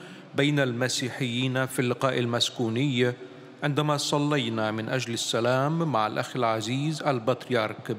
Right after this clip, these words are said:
برتلماوس ومع الإخوة والأخوات من طوائف وطقوس مختلفة.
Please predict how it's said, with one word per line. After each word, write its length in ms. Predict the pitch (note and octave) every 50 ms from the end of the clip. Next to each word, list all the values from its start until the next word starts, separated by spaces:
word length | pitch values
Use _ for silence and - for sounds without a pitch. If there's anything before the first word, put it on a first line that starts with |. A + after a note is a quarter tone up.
| G#2 A2+
برتلماوس 840 | C3 - - D3+ C#3 B2 A#2 A2 A2+ A2+ B2 C#3+ D#3+ D3+ - - - - - - - - - - - - -
ومع 260 | C3 C3 C#3 C3 C3
الإخوة 480 | C3 C3 - D#3+ - - D3+ D3 C#3+
والأخوات 1000 | C#3 A#2+ B2 C3 C3+ - B2+ - - C#3 C3+ - - B2+ B2+ C3+ C3+ - - -
من 200 | B2+ C#3+ E3+ D#3+
طوائف 600 | D3+ - C#3+ B2 B2 A#2+ A#2 - - C3 - -
وطقوس 680 | B2 A2 A#2+ B2 - - C3 - - B2 A#2 - -
مختلفة. 880 | B2+ A2 A2 A2+ A2 - - - G#2+ F#2+ F#2 F#2 - - - - G2+ G#2